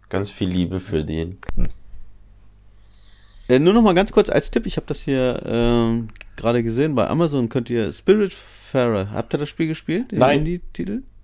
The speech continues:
Speaker 2: Nein.
Speaker 3: Äh, soll ja sehr geil sein, ich hab's ehrlich gesagt auch noch nicht gespielt, außer auf der Gamescom ist mal kurz angespielt.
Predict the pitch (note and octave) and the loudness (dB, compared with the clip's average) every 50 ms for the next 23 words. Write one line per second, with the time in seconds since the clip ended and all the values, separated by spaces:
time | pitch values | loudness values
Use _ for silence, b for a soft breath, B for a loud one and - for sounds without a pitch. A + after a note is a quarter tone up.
0 | - - B2+ B2+ B2+ - - - - - - - - - - - - - - _ | -18 -10 -6 -4 -4 -6 -6 -10 -20 -20 -20 -20 -20 -20 -20 -20 -20 -20 -20 _
1 | _ _ - - _ - - D#2+ G2 A2+ B2+ C3+ C#3 C#3+ C3+ B2+ D3+ D3+ D3 D#3 | _ _ -20 -20 _ -8 -6 -6 -2 0 2 2 4 4 4 4 4 4 4 4
2 | D3+ D#3 C#3+ D3 C#3 B2 A#2+ - - A2 - - - - - - - - F#2+ F#2 | 2 2 2 0 -2 -2 -2 -4 -6 -8 -8 -10 -12 -12 -10 -10 -8 -6 -6 -6
3 | F2 - E2+ F2 E2+ E2+ E2+ - - F2+ - - E2+ E2 - - A2 A2+ A2 G2+ | -4 -4 -4 -4 -4 -4 -6 -8 -12 -14 -10 -8 -8 -6 -4 -4 -2 -2 -2 -4
4 | - - G2 F2 F#2+ G2+ G#2+ - - G2+ F2+ F2+ - F2 E2+ F2 F2+ - - - | -4 -4 -4 -2 -2 -4 -4 -6 -6 -6 -6 -6 -6 -8 -10 -8 -10 -10 -8 -8
5 | F#2+ G2+ - - C3 C3 | -8 -8 -8 -8 -10 -10